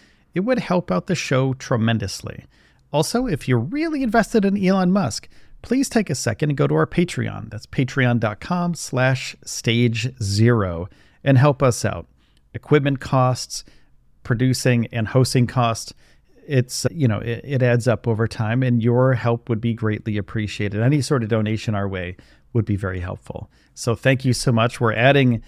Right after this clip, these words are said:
some podcast episodes without ads on there,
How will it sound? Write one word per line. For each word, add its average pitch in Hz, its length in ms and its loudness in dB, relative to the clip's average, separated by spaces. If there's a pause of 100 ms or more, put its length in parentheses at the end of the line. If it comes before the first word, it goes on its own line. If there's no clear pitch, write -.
(240)
some 104 500 0
podcast 127 520 2
episodes 123 600 0
without 123 1000 -2
ads 131 340 0
on 131 160 4
there, 185 260 0